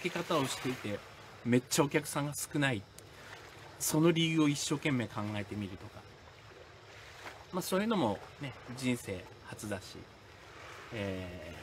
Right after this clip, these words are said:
ー、まあ、そういう毎日を送っていきたいなっていうふうに思いながら。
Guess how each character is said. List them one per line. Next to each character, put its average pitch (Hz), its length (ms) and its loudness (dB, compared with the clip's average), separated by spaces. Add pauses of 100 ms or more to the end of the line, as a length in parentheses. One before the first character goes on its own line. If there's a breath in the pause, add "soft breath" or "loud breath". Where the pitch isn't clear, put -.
(640)
ー、 - 40 -12
ま 156 80 -2
あ、 - 20 -2
そ 147 240 0
う 151 60 4
い 151 280 4
う 151 40 -2 (1120)
毎 131 220 0
日 131 280 -2
を 127 60 0
送 120 120 -6
っ - 60 -18
て 131 140 -4
い 120 60 0
き - 80 -18
た 117 140 -4
い 92 60 -8 (680)
な 110 260 -4
っ - 20 -16
て - 160 -14
い 98 60 -8
う 95 40 -10
ふ - 100 -14
う 101 140 -8
に 101 120 -8
思 117 120 0
い 117 60 0
な 113 120 0
が 98 80 -4
ら。 90 40 -8